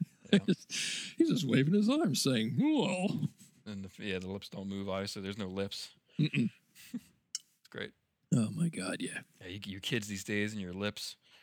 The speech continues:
Speaker 2: You're spoiled with your lips and your facial
Speaker 1: Yeah.
Speaker 2: expressions and your rigging. We
Speaker 1: And
Speaker 2: didn't
Speaker 1: all
Speaker 2: have
Speaker 1: your
Speaker 2: rigging back then.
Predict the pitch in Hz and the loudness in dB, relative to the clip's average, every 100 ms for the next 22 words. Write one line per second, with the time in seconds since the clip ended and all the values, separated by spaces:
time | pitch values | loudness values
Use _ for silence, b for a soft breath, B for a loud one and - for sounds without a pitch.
0 | b b b 107 139 139 123 117 110 101 | b b b 4 6 6 4 2 0 -4
1 | 98 113 110 - - - B B B B | -2 0 -2 -6 -8 -8 B B B B
2 | B B 113 104 117 113 143 139 131 113 | B B -8 -2 0 6 6 6 4 2
3 | - 117 110 107 101 110 117 117 - _ | 2 -2 -6 -8 -4 -2 -2 -2 -6 _
4 | _ B B B B B B - 110 113 | _ B B B B B B 0 2 4
5 | 113 107 98 95 90 87 87 90 90 | 4 2 -2 -4 -6 -6 -4 -6 -6